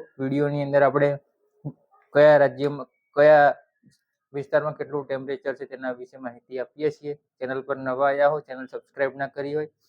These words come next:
ચેનલને સબસ્ક્રાઇબ કરી દો અને વીડિયોને તમારા ગ્રુપમાં શેર કરો, જેથી કરી અન્ય લોકોને પણ માહિતી મળી શકે. સૌથી ઠંડામાં ઠંડુ સ-, જે કહી શકાય કચ્છનું નલિયા છે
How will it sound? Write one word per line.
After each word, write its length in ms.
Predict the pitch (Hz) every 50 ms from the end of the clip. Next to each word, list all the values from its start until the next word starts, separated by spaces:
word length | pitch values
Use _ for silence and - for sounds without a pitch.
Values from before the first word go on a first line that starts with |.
| _ _ _ _ _ -
ચેનલને 340 | 127 127 131 127 127 127 127
સબસ્ક્રાઇબ 440 | - 127 117 _ _ - 139 135 131
કરી 260 | - - 131 135 127
દો 180 | 135 143 143
અને 200 | 143 135 131 127
વીડિયોને 420 | 117 117 120 120 123 123 123 123 120
તમારા 340 | _ 120 120 120 120 117 110
ગ્રુપમાં 300 | 107 101 _ _ 113 110
શેર 220 | _ 127 123 123
કરો, 260 | _ _ 131 135 131
જેથી 240 | 127 123 120 _ 120
કરી 160 | _ 123 123
અન્ય 280 | 120 117 120 123 127 120
લોકોને 380 | 120 120 117 - 120 120 123
પણ 160 | 120 _ 123 120
માહિતી 320 | 117 110 110 110 - 113
મળી 240 | 117 113 110 110 113
શકે. 300 | 113 117 117 - _ 123 _ _ _ _ _ _ _ _ _ _ _ _ _ _ _ _ _ _ _ _ _ 127 -
સૌથી 340 | 151 156 156 156 202 185
ઠંડામાં 480 | 180 180 175 160 156 160 160 160 165 160
ઠંડુ 340 | 160 160 156 151 156 160 156
સ-, 260 | 156 _ _ - 147 _ _ _ _ _ _ _
જે 200 | 139 127 147 156 151 151 147 151 - _ _ _ _
કહી 160 | - 147 156 156
શકાય 340 | 160 151 143 151 147 147
કચ્છનું 540 | 143 - - 143 143 - 151 147 151 151 147
નલિયા 380 | 147 143 139 139 139 143 139 135
છે 180 | - - 160